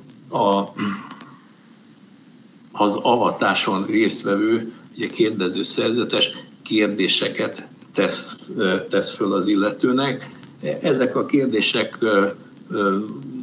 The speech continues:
mai, ö, szemmel nézve talán, mm, közülük legalábbis bizonyos, ö, feltétlenül furcsának tűnik.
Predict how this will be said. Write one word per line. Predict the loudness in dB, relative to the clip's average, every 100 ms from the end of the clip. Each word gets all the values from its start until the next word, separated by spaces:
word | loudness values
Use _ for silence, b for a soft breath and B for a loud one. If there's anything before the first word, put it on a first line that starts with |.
| -12 -4
mai, | 0 4 4 2 -4 -6
ö, | -4 -2 -4 B B B B B -20 -20 -20 -20 -20 -20 -20 -20 -20 -20 -16 -14 -14 -16 -18 -12
szemmel | -6 -2 -2 0 0
nézve | 0 2 0 0 -2 B B -16 0
talán, | 2 4 2 -2 -8 -8
mm, | -8 -6 -8 -8 -10 -10 2
közülük | 2 4 0 0
legalábbis | -2 0 -2 -2 -2
bizonyos, | -2 0 0 0 0 -2 B B B -8
ö, | 0 2
feltétlenül | 2 0 -2 0 -2 -2 0 2 2 -2 -12 -20
furcsának | -2 2 2 4 2 2 0 0
tűnik. | 2 4 4 0